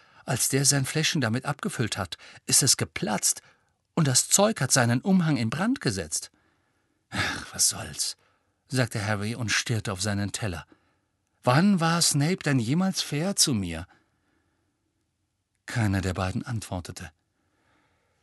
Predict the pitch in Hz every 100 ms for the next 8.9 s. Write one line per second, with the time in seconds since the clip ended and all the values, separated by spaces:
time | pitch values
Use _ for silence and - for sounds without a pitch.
0 | _ _ _ _ _ _ 120 120 123 120
1 | 127 107 127 - - 107 90 - 107 104
2 | 110 92 - 113 101 95 98 - - -
3 | 117 104 104 - 123 123 - 92 - 110
4 | 104 110 101 98 95 92 95 82 - 82
5 | - _ _ - 95 - 110 104 95 101
6 | 98 117 113 - 120 104 92 - 127 117
7 | - 101 - - 110 95 - 95 107 -
8 | 120 - 98 87 82 - 87 -